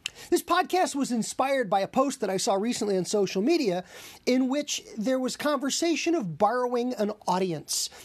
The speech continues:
You've got your social media following, you've got your Instagram followers or your YouTube subscribers, and you can reach your group pretty easily and pretty effectively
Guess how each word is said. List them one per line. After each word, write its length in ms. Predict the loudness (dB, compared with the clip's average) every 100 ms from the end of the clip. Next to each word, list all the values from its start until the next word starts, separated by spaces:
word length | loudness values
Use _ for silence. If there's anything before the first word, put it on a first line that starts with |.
| -18 0
You've 180 | 0 2
got 260 | -2 0
your 120 | -2
social 400 | 0 0 0 -2
media 240 | -4 -2 -4
following, 640 | -2 -2 0 0 0 -2
you've 140 | -4 0
got 220 | -2 0
your 100 | 0
Instagram 500 | 0 -2 -2 -2 0
followers 680 | 0 0 0 -2 -2 -2
or 60 | -4
your 180 | -2 -2
YouTube 420 | 0 0 -2 -4
subscribers, 840 | -6 -8 0 0 2 -2 -4 -6 -10 -20 -20 0
and 540 | 2 2 0 -2 -4 -6 -16 _ _ 0
you 200 | 4 6
can 140 | 4 0
reach 340 | 2 0 0
your 160 | -2 0
group 460 | 0 0 -2 -4
pretty 180 | -2 0
easily 420 | 0 0 0 0
and 120 | 0
pretty 180 | 0 0
effectively 600 | 0 0 0 -2 -2 -4